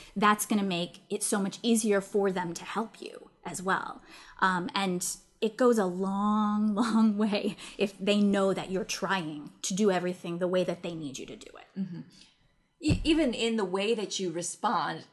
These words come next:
Speaker 2: demonstrating that you have read the materials and the rules, that you're aware of them, and that this is outside of the knowledge that they provided to you, which was extensive and wonderful, and this is also the additional piece that I need, and not because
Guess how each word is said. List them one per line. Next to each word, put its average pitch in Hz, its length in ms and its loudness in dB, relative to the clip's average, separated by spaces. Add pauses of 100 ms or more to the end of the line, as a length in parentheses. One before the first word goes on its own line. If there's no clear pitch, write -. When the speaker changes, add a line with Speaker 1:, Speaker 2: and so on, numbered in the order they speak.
(140)
Speaker 2:
demonstrating 196 720 0
that 185 180 -10
you 185 80 -4
have 180 440 2
read 175 260 0
the 170 60 2
materials 175 580 -2
and 175 140 -6
the 170 60 -6
rules, 165 300 -2
that 180 180 -8
you're 190 160 -2
aware 175 340 0
of 170 160 -6
them, 165 180 -4
and 170 160 -4
that 170 240 -2
this 202 160 -6
is 185 180 -8
outside 165 560 0
of 165 200 -2 (880)
the 202 80 -4
knowledge 190 420 2
that 208 160 -8
they 202 100 2
provided 196 540 4
to - 140 -4
you, 175 160 0
which 175 180 -4
was 190 140 -6
extensive 202 500 -2
and 214 160 -4
wonderful, 175 640 0
and 180 420 -4
this 214 160 0
is 202 140 -6
also 185 340 2
the 185 140 -2
additional 180 500 -4
piece 165 300 -6
that 165 140 -6
I 156 120 -4
need, 151 240 -4
and 156 340 -6
not 156 320 0
because 160 600 -6